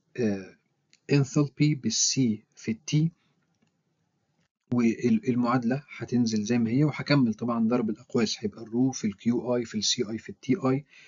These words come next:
minus الرو في ال كيو اي في ال سي اي في ال T reference minus رو كيو سي تي، طب وبعد كده minus minus هيبقى plus رو كيو سي تي reference plus ال Q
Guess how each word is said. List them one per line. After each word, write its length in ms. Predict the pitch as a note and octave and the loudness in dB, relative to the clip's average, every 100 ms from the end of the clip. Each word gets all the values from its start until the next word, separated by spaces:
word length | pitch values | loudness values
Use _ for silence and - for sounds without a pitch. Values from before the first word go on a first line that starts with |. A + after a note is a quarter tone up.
| _ - | _ 4
minus 400 | B2 A#2+ A2 - | 6 6 2 0
الرو 560 | G#2 G2 - A#2 C#3 C3 | -4 -4 -4 2 2 0
في 180 | - A2 | -4 -6
ال 100 | - | -4
كيو 320 | A#2+ A#2+ A#2 | -2 -2 -2
اي 100 | A2+ | -6
في 120 | - | -6
ال 80 | G#2 | -6
سي 220 | - A#2+ | -4 -4
اي 360 | - A#2 A2+ - _ _ _ | -4 -4 -6 -8 _ _ _
في 80 | - | -14
ال 40 | - | -6
T 220 | A#2+ C3+ | -2 0
reference 460 | - C#3+ C#3+ - - _ - - _ A#2+ | 0 -2 0 -2 -6 _ -20 -20 _ 0
minus 420 | B2 A#2 A2 - | 0 0 -4 -6
رو 80 | A#2+ | -6
كيو 240 | - A#2 | -4 -4
سي 300 | - B2+ A2 - | -2 -4 -6 -6
تي، 300 | C#3+ B2 - _ _ _ | -2 -2 -4 _ _ _
طب 200 | A2 - | -8 -6
وبعد 220 | A2 G#2+ | -4 -4
كده 240 | A2 A#2+ A#2+ | -2 0 2
minus 300 | B2 A#2+ A2 | 2 0 -2
minus 440 | B2 B2 A#2 A2 - | -2 0 -2 -4 -10
هيبقى 260 | - - - | -14 -14 -4
plus 400 | B2+ - - - - | -4 -2 -6 -10 -8
رو 160 | A#2 | -6
كيو 380 | A2 - B2 A#2 - - _ - | -6 0 0 0 -6 -20 _ -8
سي 220 | - A#2+ | -4 -2
تي 240 | - B2 | -2 -2
reference 360 | D3 - C#3 D3+ | -2 -2 -2 -2
plus 460 | - _ B2+ - | -8 _ -6 -6
ال 60 | A2+ | -8
Q 300 | - B2 | -4 -2